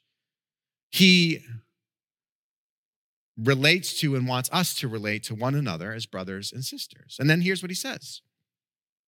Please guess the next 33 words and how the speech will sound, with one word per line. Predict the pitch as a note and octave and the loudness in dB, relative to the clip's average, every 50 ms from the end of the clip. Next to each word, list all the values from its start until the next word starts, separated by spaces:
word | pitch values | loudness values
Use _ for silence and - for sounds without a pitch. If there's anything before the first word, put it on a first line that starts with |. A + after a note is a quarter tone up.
| - - - - D3 | -18 -14 -12 -2 2
"I | - G3+ B3+ | 2 2 4
want | B3+ B3 A#3 G#3 - | 4 2 0 2 2
you | A3 F#3 | 0 0
to, | - F#3 F3+ - _ _ _ _ _ _ _ _ _ _ _ _ | 0 0 -2 -2 _ _ _ _ _ _ _ _ _ _ _ _
all | - F#3+ C#4+ E4+ F4 D#4+ | 4 6 6 6 4 2
of | G#3 C#3+ A2 | 0 0 -2
you, | G2+ F#2 F2+ F#2 G#2+ - | -6 -8 -8 -6 -4 -4
agree | D3 C#3 A2 D3+ G3 C#4 B3 C#3+ A#2 A#2+ | -4 -2 0 0 2 2 2 2 0 0
in | B2+ C3 C3 | -2 -2 -2
what | C3 D3 D#3+ | -2 -2 -2
you | D3+ C#3+ C3+ | -2 -2 -2
say, | - - - - C2+ - - - - _ _ _ _ _ _ | -4 -6 -6 -10 -12 -14 -18 -20 -20 _ _ _ _ _ _
and | - C3+ | 2 4
that | D3+ C#3+ | 4 4
there | - C#3 B2+ | 4 0 0
be | G#2+ C3 B2 | 0 -2 -2
no | A#2+ B2 D3+ D#3+ E3 D#3+ D#3 | 0 0 0 0 0 -2 -4
divisions | D3+ - C#3+ A#2 A#2+ C3+ B2+ G#2+ G#2 F#2+ F#2 F#2+ F#2 - _ _ | -4 -6 -4 -2 -2 -2 -2 -2 -4 -4 -6 -8 -10 -14 _ _
among | G#2 G2 A2 G#2+ G2 F#2+ F#2+ | -6 -4 -4 -4 -6 -8 -10
you." | F2+ F2+ F#2+ - - - - | -14 -16 -16 -16 -16 -4 0
So | - F3+ | 2 2
Paul's | D3 - - F#3 F3+ F3+ F3 D#3 B2 - - - - - - - - - - - - - _ _ _ - | 2 2 0 0 0 0 -2 -2 -4 -6 -10 -12 -16 -20 -20 -20 -20 -20 -20 -20 -20 -20 _ _ _ -2
admonishment | C3+ A#2+ B2 D3 E3+ F#3+ G3 F#3+ - - D#3 C#3+ C#3 A#2+ | 0 4 6 6 6 6 6 4 2 0 0 -2 -2 0
here | C3 C#3+ C#3 | 0 0 0
comes | - - - D#3+ D#3 C#3+ B2+ | 0 2 4 4 4 4 2
in | C3+ | 0
the | B2+ A#2 | -2 -2
form | - - D3+ D3+ D3 C3+ | -2 -2 0 0 0 0
of | A#2+ A2 | -2 -4
three | - C#3+ D3 C3 | -4 -4 -2 0
statements, | - - D3+ D3 C#3+ F#2 F#2 F2+ E2 - | 0 2 2 2 0 -2 -6 -12 -12 -6
one | G#2+ B2 C3+ | -4 -4 -4
positive, | C#3 - - C3 B2+ B2+ B2 - B2 B2 C3 C3+ B2 A#2+ - - - | -2 -2 0 0 0 0 -2 -4 -4 -6 -6 -8 -8 -12 -18 -20 -20